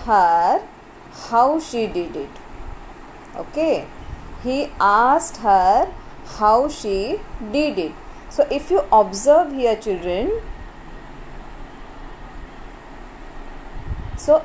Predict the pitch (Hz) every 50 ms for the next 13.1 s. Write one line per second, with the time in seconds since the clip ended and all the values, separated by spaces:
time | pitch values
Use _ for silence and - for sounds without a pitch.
0 | - - 214 208 233 - - - - - - - - - - 214 214 220 277 285
1 | 302 320 349 240 226 214 262 262 262 269 311 359 453 453 - - - - - -
2 | - - - - - - 277 269 269 - 370 392 392 - 294 - 247 247 254 233
3 | 214 196 214 226 226 - 233 202 190 185 - 202 196 226 262 277 - 311 320 311
4 | - 285 262 254 - - 320 320 302 285 247 233 208 - 202 185 196 190 208 180
5 | 165 151 131 110 120 - - - - - - - - 311 320 370 320 - - 240
6 | 240 269 294 294 - 320 302 240 233 247 240 196 208 180 165 - - - - 180
7 | 214 254 262 - 254 233 233 - - 285 320 427 440 - - - - - - -
8 | 214 220 208 196 190 185 180 156 147 - - - 220 240 254 277 339 330 302 320
9 | 320 302 262 233 240 262 269 254 294 294 214 220 214 208 - 220 226 214 226 285
10 | 359 - - - - - - 185 190 202 240 330 453 453 - - - - - -
11 | 196 233 247 - - 302 294 294 311 311 - - 269 226 220 226 214 190 196 -
12 | 190 190 - 196 180 180 175 190 180 180 185 190 190 196 - - 247 277 320 440
13 | 480